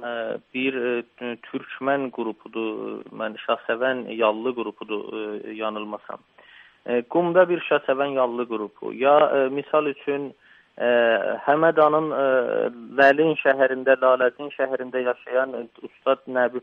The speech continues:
Purkərim var. E, kögür çalır. E, e, hansı ki, heç, e, Təbrizdə də əsla bu sazı tanımırlar, Bakıda da tanımırlar. Halbuki o tərəflərdə bir neçə vilayətdə, yəni ən, e, ordu Azərbaycan vilayətlərində ən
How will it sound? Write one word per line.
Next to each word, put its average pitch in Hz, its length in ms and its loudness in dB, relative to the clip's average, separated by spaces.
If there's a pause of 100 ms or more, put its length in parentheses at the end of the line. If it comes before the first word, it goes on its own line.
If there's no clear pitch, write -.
Purkərim 123 540 -2
var. 110 180 0 (380)
E, 113 140 -4
kögür 135 500 0 (120)
çalır. 101 380 0 (460)
E, 110 80 -4
e, 117 40 2 (1400)
hansı 135 380 2
ki, 165 240 4 (140)
heç, 151 260 2
e, 139 160 4 (380)
Təbrizdə 143 580 4
də 123 220 8
əsla 127 300 0
bu 123 60 -8 (100)
sazı 123 240 4 (120)
tanımırlar, 120 680 0 (100)
Bakıda 127 380 2
da 123 80 -2
tanımırlar. 123 640 0
Halbuki 127 380 -2
o 120 100 -2
tərəflərdə 123 580 -2
bir 135 120 -6
neçə 135 340 -2
vilayətdə, 131 600 2 (480)
yəni 135 180 2 (140)
ən, 151 180 4 (160)
e, 131 120 -8 (360)
ordu 131 240 2
Azərbaycan 127 640 2
vilayətlərində 123 720 -2
ən 147 160 2